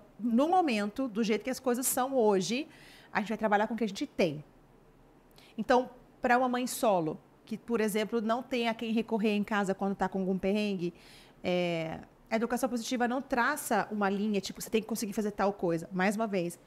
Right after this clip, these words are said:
redução de danos, o que que dá pra fazer nesse contexto? O que que é possível fazer dentro de um contexto de uma família que trabalha três turnos por dia?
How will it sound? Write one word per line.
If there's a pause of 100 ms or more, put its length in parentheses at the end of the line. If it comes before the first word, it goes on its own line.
(180)
redução
de
danos,
o
que
que
dá
pra
fazer
nesse
contexto? (360)
O
que
que
é
possível
fazer
dentro
de
um
contexto
de
uma
família
que
trabalha
três
turnos
por
dia?